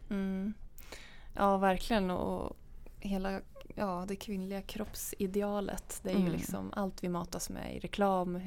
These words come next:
Speaker 1: i T V-program och allt verkligen. Det
Speaker 2: Ja.
Speaker 1: går inte att frångå.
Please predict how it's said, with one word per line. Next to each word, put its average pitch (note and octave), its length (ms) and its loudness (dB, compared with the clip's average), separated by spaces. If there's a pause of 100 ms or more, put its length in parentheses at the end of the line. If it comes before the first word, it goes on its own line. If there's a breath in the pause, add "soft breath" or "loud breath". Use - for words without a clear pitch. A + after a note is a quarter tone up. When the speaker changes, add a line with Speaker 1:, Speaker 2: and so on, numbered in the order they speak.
(140)
Speaker 1:
i F#3+ 300 -4
T F#3+ 240 2
V-program F3 680 0
och F3+ 140 -4 (680 loud breath)
allt G#3+ 400 2
verkligen. - 520 -2
Det A3 80 2
Speaker 2:
Ja. G3+ 160 6
Speaker 1:
går F#3 140 4
inte F#3+ 140 0
att - 60 -4
frångå. F#3 560 0